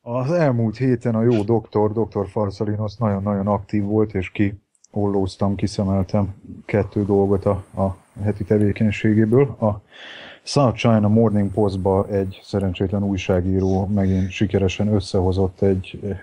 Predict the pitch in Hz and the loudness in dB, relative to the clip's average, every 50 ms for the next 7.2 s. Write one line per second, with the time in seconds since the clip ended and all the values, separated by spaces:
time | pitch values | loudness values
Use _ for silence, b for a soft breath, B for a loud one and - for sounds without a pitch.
0 | - - 98 90 - - - 98 - - 104 95 92 - - 101 98 95 - - | -8 -8 -8 -8 -6 -4 -4 -2 0 0 0 0 0 -2 -2 -2 -2 -2 -2 -4
1 | - 101 98 98 98 95 95 B B B B B B B B B B B B B | 0 2 2 4 2 2 0 B B B B B B B B B B B B B
2 | - 110 104 101 98 98 92 - - 104 92 - - 104 98 98 98 92 - - | 0 2 4 4 4 4 2 2 -2 -4 -4 -2 0 2 2 4 2 2 0 -2
3 | 107 104 104 98 101 98 95 101 98 98 - 104 101 98 98 95 - - 101 98 | 0 0 2 2 2 2 0 0 -2 0 0 0 2 2 0 0 0 0 2 2
4 | 101 98 104 107 101 101 92 104 98 98 101 101 104 107 104 101 92 92 - 101 | 2 2 2 2 2 2 2 0 0 2 2 2 2 2 2 2 0 -2 -2 -2
5 | 101 95 - - 110 101 101 101 98 101 - 101 95 - - 120 117 - 117 - | -2 -2 -4 -2 -2 0 2 2 0 2 0 -2 -2 -2 -2 -2 0 0 0 0
6 | 113 107 117 110 113 117 113 104 101 95 92 - 107 101 95 98 95 90 - - | 0 0 0 2 4 4 4 4 4 2 2 2 2 4 4 4 4 2 2 2
7 | 101 98 95 95 | 2 2 0 -2